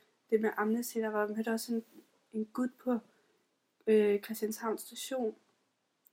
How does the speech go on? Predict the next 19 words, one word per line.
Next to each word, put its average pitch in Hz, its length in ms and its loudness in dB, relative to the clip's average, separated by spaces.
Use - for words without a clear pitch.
som 226 220 -2
også 226 240 -2
var, 208 120 0
han 214 160 -2
var 208 60 2
også 202 160 -4
fra - 180 -4
Amnesty. 233 420 -4
Og 208 200 2
s-, - 120 -10
jeg 214 260 6
er 226 40 4
medlem 233 440 2
i 214 60 4
det, 233 120 -2
og 208 80 -2
var 202 80 -8
sådan, 202 280 -2
"Ja, 208 220 0